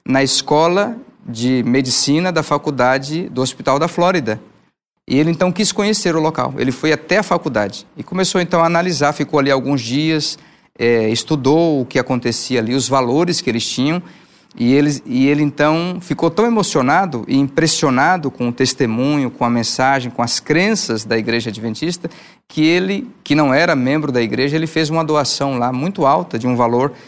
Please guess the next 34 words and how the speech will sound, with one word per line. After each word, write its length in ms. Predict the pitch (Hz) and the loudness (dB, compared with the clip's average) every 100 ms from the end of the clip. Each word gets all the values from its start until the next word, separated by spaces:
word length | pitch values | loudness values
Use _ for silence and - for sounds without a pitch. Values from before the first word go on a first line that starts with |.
| - _ | -20 _
é, 260 | 113 117 110 | 0 2 2
de 120 | 113 | 0
cem 200 | - 151 | -2 0
mil 160 | 151 139 | 0 0
dólares, 540 | 127 143 139 - - - _ _ | 2 2 0 -4 -8 -12 _ _
é, 120 | - 120 | -4 -2
para 280 | - 151 | 2 2
que 160 | 151 151 | 2 0
eles 240 | 160 165 | 0 0
continuassem 840 | - 180 180 202 165 139 165 - 175 | -2 -2 -2 -2 2 2 2 0 -4
formando 600 | - 175 139 139 160 160 | 0 0 2 2 0 0
enfermeiros 600 | 160 165 131 127 135 147 | -2 -2 0 0 -2 -2
que 100 | - | -6
pudessem 720 | 151 143 117 123 123 - 147 - - _ | -4 -4 0 0 0 -2 -4 -6 -20 _
fazer 440 | - - 131 123 | -8 -2 0 0
um 80 | 131 | -2
trabalho 440 | 127 127 113 117 120 | -2 -2 0 0 0
tão 180 | 156 160 | 0 0
amoroso 500 | 156 123 123 139 139 | 0 0 0 -2 -4
e 40 | |
tão 420 | - - 131 135 - - | -8 -2 -2 -2 -8 -6
dedicado, 520 | 123 131 131 104 123 | -2 -2 -2 0 2
ao 80 | 139 | 2
contrário 460 | 202 190 170 175 | 0 0 0 0
de 80 | 170 | 0
alguns 340 | 165 214 262 | 0 0 0
outros 320 | 165 185 - - | 2 2 0 -2
que 100 | 180 | 0
ele 100 | 190 | 0
encontrou 360 | 214 202 175 | -2 0 0
naquele 260 | 165 165 165 | 0 0 0
mesmo 300 | 151 180 180 | 2 0 -2
hospital, 480 | 185 196 196 113 107 | -4 -6 -2 -2 -2
né? 180 | - | -8